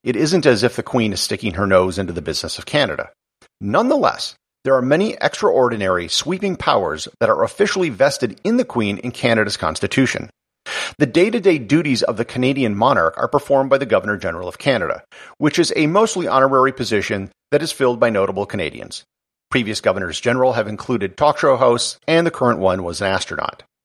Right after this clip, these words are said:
Nonetheless, the monarchy is the one vestigial thing which still ties Canada to Britain.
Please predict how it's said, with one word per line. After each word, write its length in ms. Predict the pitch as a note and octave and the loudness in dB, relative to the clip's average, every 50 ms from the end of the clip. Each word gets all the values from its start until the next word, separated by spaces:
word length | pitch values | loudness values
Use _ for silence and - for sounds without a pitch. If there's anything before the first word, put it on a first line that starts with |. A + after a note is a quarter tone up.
| _ _ _ _ _ _ _ _ - | _ _ _ _ _ _ _ _ -4
Nonetheless, 640 | B2 D3+ F#3 A3 A#3 F#3+ C3+ - - - - - - _ _ - - - _ | 0 0 2 2 2 2 2 0 0 -4 -10 -16 -16 _ _ -20 -20 -4 _
the 100 | - A#2+ | -2 0
monarchy 580 | A#2 C3+ F3 A3 A3+ D#3+ A2 - A2 G2+ - - | 2 2 2 2 2 0 0 -2 -8 -12 -12 -10
is 160 | - A2+ G2+ | -10 -8 -6
the 160 | G#2+ A2 A2 G#2 | -2 0 0 0
one 480 | G#2 G2+ B2 D3 E3 F#3 G3+ G3+ F#3 - _ _ | 2 2 2 2 2 2 0 -4 -6 -10 _ _
vestigial 580 | - G#2+ - - - E3+ E3 D3+ D#3+ F#3 F#3 F3+ | -6 -4 -2 0 0 0 0 2 2 2 2 2
thing 500 | D#3+ - - C#3 A2+ F#2 E2+ E2+ E2+ F2+ | 0 0 2 2 2 2 0 -4 -10 -8
which 180 | G2 G#2 F#2+ - | -8 -8 -4 -2
still 360 | - - - C3+ D3 E3 F3 | -4 -2 0 2 2 2 2
ties 420 | E3 - - D3 D3 D3 C#3+ C#3 | 0 -2 0 2 2 2 2 0
Canada 520 | - - - A#2+ G2+ E2 D#2 C#2+ - E2 - _ | -2 -2 -2 0 0 0 -2 -2 -4 -4 -8 _
to 60 | - | -10
Britain. 360 | F#2+ F2+ G2 - - - - | -2 0 0 0 0 -4 -12